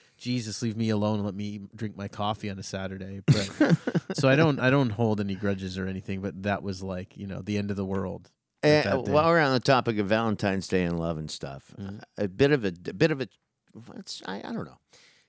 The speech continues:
Speaker 2: kind of in keeping with that. Item two on the weekly three is a question I have for you, and I
Speaker 1: Mm.
Speaker 2: haven't asked you this question yet.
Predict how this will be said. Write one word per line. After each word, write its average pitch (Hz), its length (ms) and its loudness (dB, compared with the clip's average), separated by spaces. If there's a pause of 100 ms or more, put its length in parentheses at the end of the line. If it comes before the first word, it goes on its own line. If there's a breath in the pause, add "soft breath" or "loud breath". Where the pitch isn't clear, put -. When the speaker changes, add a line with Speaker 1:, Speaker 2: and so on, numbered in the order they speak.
(180)
Speaker 2:
kind 226 220 4
of 147 80 0
in 120 100 -4
keeping 90 380 -2
with 71 140 -14
that. - 260 -6
Item 139 220 2
two 123 200 4
on 92 100 4
the 90 100 2
weekly 85 300 -6
three 80 340 -4
is 76 160 -10
a - 20 -12
question - 400 -2
I 87 120 -2
have 80 220 -6
for - 140 -12
you, 80 300 -4
and - 260 -6
I 92 60 -2
Speaker 1:
Mm. - 20 0
Speaker 2:
haven't 113 220 0
asked 95 320 -4
you 80 40 -6
this 71 200 -14
question - 440 -16
yet. - 180 -18